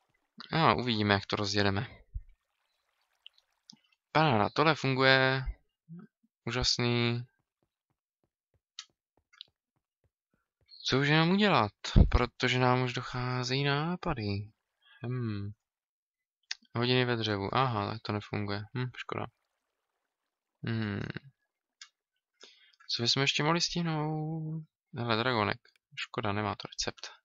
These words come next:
Du, du, du, du. Tohle z toho máme zpracování. Automatiku bychom to teda taky tak mohli udělat. Máme výrobu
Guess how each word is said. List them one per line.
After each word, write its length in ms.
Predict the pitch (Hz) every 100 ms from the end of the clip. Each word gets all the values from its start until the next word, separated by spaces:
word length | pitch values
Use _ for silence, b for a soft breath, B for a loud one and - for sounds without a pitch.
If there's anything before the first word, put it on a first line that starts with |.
| _ _ _ _ _ - - _ _ _ _ _ _ _ _ - - -
Du, 100 | 120
du, 100 | 123
du, 420 | - - - 135
du. 0 | 139 131 139 135 135 135 _ _ _ _ _ _ _ _ _ _ _ _ _ _ _ _ - _ _ _ _ _ _ _ _ _ _ _ _ _ _
Tohle 320 | 147 160 156
z 100 | 147
toho 340 | - 147 143 139 -
máme 260 | - 104 101 -
zpracování. 840 | - - - 139 139 135 127 127
Automatiku 600 | 117 131 123 123 123 110
bychom 280 | 113 - -
to 80 | -
teda 260 | - -
taky 220 | - - -
tak 140 | 113
mohli 320 | 120 120 127
udělat. 480 | 127 127 127 135 156 _ _ _ _ _ b b b b b b b b _ -
Máme 500 | 135 147 143 113 110
výrobu 400 | 120 107 92